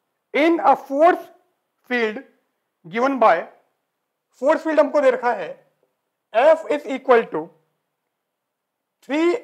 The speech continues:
X Y I cap माइनस फ़ाइव जे, माइनस फ़ाइव जेड जे प्लस टेन एक्स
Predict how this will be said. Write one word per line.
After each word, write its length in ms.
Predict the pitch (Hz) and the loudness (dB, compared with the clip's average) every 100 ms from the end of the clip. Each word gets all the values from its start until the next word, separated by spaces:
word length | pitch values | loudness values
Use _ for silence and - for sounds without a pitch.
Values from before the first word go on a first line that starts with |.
| 254 | 0
X 260 | 285 - 214 196 | 0 -4 -6 -2
Y 120 | 202 170 220 _ _ _ _ _ _ _ _ _ _ _ - | -2 -2 -12 _ _ _ _ _ _ _ _ _ _ _ -4
I 140 | 190 196 | -4 -2
cap 280 | 247 269 - _ _ _ _ _ _ _ _ _ _ _ _ _ _ _ _ _ _ _ _ _ _ _ _ _ _ | -2 -2 -4 _ _ _ _ _ _ _ _ _ _ _ _ _ _ _ _ _ _ _ _ _ _ _ _ _ _
माइनस 560 | 190 190 196 277 339 - - | -8 2 2 4 0 -2 2
फ़ाइव 220 | 254 285 | 2 2
जे, 180 | 202 269 285 277 _ _ _ _ _ _ _ _ _ _ | -2 -4 -4 -8 _ _ _ _ _ _ _ _ _ _
माइनस 440 | 180 196 262 302 - | -4 0 0 -2 0
फ़ाइव 300 | 233 285 233 | 2 2 0
जेड 340 | 180 240 285 - - | 0 2 2 -2 -8
जे 200 | 175 202 202 202 233 - _ _ _ _ _ _ _ _ _ _ _ _ | -2 -2 2 0 0 -6 _ _ _ _ _ _ _ _ _ _ _ _
प्लस 220 | 233 285 302 - _ _ - | 0 0 0 -8 _ _ -2
टेन 300 | 220 269 294 269 | 0 0 -2 -2
एक्स 260 | 269 - | -4 -4